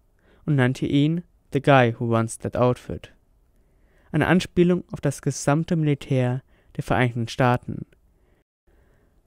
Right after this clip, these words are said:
Am achtzehnten März verwies er auf Vizepräsidentin Kamala Harris als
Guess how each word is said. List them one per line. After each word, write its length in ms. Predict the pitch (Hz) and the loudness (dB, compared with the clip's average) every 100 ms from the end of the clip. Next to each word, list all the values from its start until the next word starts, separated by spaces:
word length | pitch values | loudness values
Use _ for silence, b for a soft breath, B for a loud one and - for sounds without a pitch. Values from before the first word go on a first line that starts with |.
| _ | _
Am 140 | 147 139 | -4 0
achtzehnten 480 | 185 - 180 160 | 0 0 0 2
März 420 | 131 131 156 - - | 4 4 2 -2 -8
verwies 400 | - 123 127 - | -4 0 0 -2
er 240 | 135 123 | 0 2
auf 380 | 117 117 - - _ _ _ _ _ _ _ | 2 0 -6 -20 _ _ _ _ _ _ _
Vizepräsidentin 840 | - 170 185 - 160 147 147 151 143 | -4 -2 -2 -4 -2 0 0 -2 -6
Kamala 360 | - 127 120 | -2 -2 0
Harris 380 | 123 139 175 - 131 147 156 _ _ | 0 0 0 -2 -4 -4 -6 _ _
als 460 | - 123 120 - | -4 -2 -2 -6